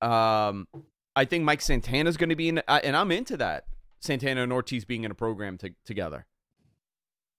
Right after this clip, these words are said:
All right, that's a natural storyline. That makes a lot of sense. 'Cause I do wanna spend time on Collision, because Collision was very telling.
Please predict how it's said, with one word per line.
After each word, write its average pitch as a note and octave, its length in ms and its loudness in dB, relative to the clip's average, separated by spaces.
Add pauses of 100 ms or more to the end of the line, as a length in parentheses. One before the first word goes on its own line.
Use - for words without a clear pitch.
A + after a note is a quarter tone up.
(840)
All C4 120 6
right, A3 200 8
that's F#3+ 180 4
a B3 60 2
natural C3 460 -4
storyline. F3+ 520 -2
That B2+ 100 -4
makes A#2 280 -2
a E3 40 0
lot G#2 220 -2
of B2 80 -4
sense. - 520 -6 (3000)
'Cause C3 100 0
I E3 80 10
do G#3+ 160 2
wanna F#3+ 160 6
spend C3 220 2
time A#2 180 4
on F#2+ 80 0
Collision, F2 400 -4
because F#2+ 200 -8
Collision G#3 500 4
was D#3+ 140 4
very D3 280 6
telling. A2 420 -2